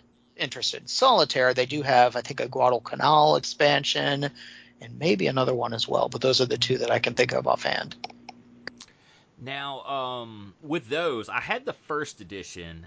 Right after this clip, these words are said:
Speaker 2: and I wanna say they are about to Kickstarter the third or fourth edition. They were playtesting it at Board Game Geek Con. It, I, they're supposed to do a Kickstarter, I think, this year.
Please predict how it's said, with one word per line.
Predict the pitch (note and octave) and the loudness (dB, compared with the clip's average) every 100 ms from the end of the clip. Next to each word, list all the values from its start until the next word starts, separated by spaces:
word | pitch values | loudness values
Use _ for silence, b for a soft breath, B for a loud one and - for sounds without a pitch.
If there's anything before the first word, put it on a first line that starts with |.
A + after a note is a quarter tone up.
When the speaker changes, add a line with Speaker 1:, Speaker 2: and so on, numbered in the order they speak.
| - | -12
Speaker 2:
and | G#2+ | -6
I | G#2 | -6
wanna | G2+ C#3 A3 F3 | -6 -8 -8 -10
say | - - D#3+ C#3 C3 B2+ A#2+ A#2+ A#2 A2+ | -12 -12 -8 -6 -4 -6 -6 -6 -8 -8
they | G#2+ B2 | -6 -6
are | A2+ | -6
about | G#2 G#2+ A#2+ C3+ - | -6 -2 -2 -4 -8
to | B2+ | -14
Kickstarter | - C3+ - - - A#2+ B2 A#2+ A#2+ A2+ A2 _ _ | -10 -12 -12 -14 -6 -4 -4 -6 -8 -10 -12 _ _
the | A2 G2+ F2+ - - | -12 -12 -14 -20 -4
third | A#2 B2+ C#3 A#2+ | -4 -2 -6 -6
or | F#2+ | -10
fourth | - A2+ B2+ F3 | -10 -10 -10 -10
edition. | D#3 E3+ - D#3 | -10 -12 -10 -10
They | C#3 | -8
were | B2+ | -8
playtesting | - F3 G3 E3+ D3 - C#3 | -8 -10 -8 -8 -8 -10 -8
it | A#2+ A2 | -8 -6
at | G2 G#2 | -8 -8
Board | A2+ A#2+ | -8 -6
Game | A2+ | -8
Geek | F#2 G#2+ - | -8 -10 -10
Con. | F2 D2+ B1+ C#2+ E2 | -10 -10 -12 -18 -16
It, | G2 G2 | -10 -8
I, | D#2+ G2 F2 F#2 | -6 -8 -10 -12
they're | A2+ | -10
supposed | A2 D3 - | -10 -12 -12
to | |
do | C3+ | -12
a | A2+ | -12
Kickstarter, | - - - A2 G#2+ G2 | -12 -14 -8 -6 -4 -4
I | G2 | -6
think, | - G2 F#2+ - | -6 -12 -12 -14
this | A#2 G2 - | -12 -12 -10
year. | F2 E2 E2 | -10 -8 -10